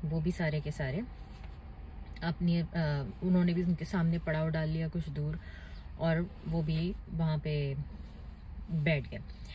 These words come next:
अब रसूल अल्लाह सल्लल्लाहु अलैहि वसल्लम सो नहीं सके, उन्होंने ये पूरी रात क़याम में गुजारी और दुआएं करते हुए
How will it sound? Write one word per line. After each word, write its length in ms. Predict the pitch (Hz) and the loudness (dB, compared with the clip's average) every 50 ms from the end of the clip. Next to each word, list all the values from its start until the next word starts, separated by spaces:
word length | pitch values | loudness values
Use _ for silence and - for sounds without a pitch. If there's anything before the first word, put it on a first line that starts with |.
| - - - - - - | -10 -10 -10 -10 -6 -2
अब 140 | 214 196 190 | 0 0 2
रसूल 360 | 180 180 170 - - 240 240 | 2 2 2 0 -2 -2 0
अल्लाह 240 | 233 226 214 214 214 | 0 2 2 0 0
सल्लल्लाहु 480 | - - 196 190 185 185 185 185 180 180 | 0 0 0 0 2 2 2 2 2 2
अलैहि 180 | 180 175 175 | 2 2 0
वसल्लम 520 | 165 170 - - 170 165 165 165 170 170 165 | 0 -2 -2 -2 -2 0 0 2 2 2 0
सो 300 | - - - 175 175 175 | 0 -2 -2 0 2 2
नहीं 200 | 170 170 170 165 | 2 2 2 0
सके, 300 | - 175 160 - 165 165 | 0 -2 -4 -4 -2 0
उन्होंने 380 | 165 170 170 180 180 180 180 | 0 2 2 2 2 2 2
ये 140 | 175 175 180 | 2 2 0
पूरी 720 | - - - - 202 196 196 202 202 208 190 220 214 208 | -2 -4 -6 -4 -2 -2 0 0 2 2 2 2 4 2
रात 560 | 175 147 131 147 160 175 202 214 208 - - - | 2 2 0 0 2 2 2 2 0 -2 -4 -4
क़याम 260 | 175 165 156 151 156 | -2 0 2 2 2
में 200 | 160 160 160 156 | 2 2 2 2
गुजारी 440 | 151 160 143 151 147 147 147 160 160 | 0 0 0 0 0 0 0 -2 -2
और 180 | - - 160 165 | -2 -2 -2 -2
दुआएं 420 | 156 147 156 151 151 156 170 170 | 0 0 2 2 2 2 2 0
करते 320 | - 175 151 - - 160 | 0 -2 -4 -4 -4 -4
हुए 280 | 156 147 156 156 151 156 | -4 -2 -2 -2 -2 -4